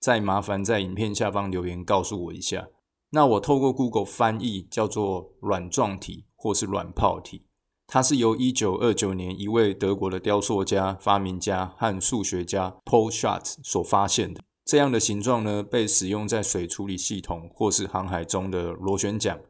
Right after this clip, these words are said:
或是生物科技中的搅拌器。软状体的表面是一种可展的曲面。那什么是可展曲面呢？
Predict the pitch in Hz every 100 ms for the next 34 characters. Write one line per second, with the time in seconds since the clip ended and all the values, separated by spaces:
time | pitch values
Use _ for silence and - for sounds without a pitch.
0 | _ _ _ 110 101 110 113 113 107 113
1 | 104 110 98 101 95 92 87 - 80 98
2 | 92 - 98 82 _ _ 104 98 123 139
3 | 113 101 98 107 87 101 117 98 101 -
4 | 113 107 87 82 - 95 98 87 85 85
5 | - 80 98 87 - _ _ 135 123 104
6 | 104 131 - - 101 101 104 - 90 87
7 | 107 95 87